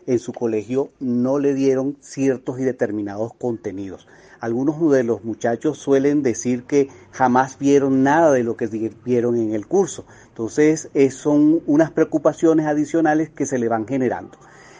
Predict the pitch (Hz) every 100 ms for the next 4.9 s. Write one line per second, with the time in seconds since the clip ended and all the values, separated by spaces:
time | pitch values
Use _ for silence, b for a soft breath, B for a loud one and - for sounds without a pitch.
0 | B 131 117 - 123 131 147 147 156 156
1 | 160 143 135 135 156 151 127 123 139 139
2 | 135 117 - 110 131 131 127 113 104 110
3 | - 190 180 117 104 113 117 113 113 120
4 | 135 139 147 143 160 131 113 180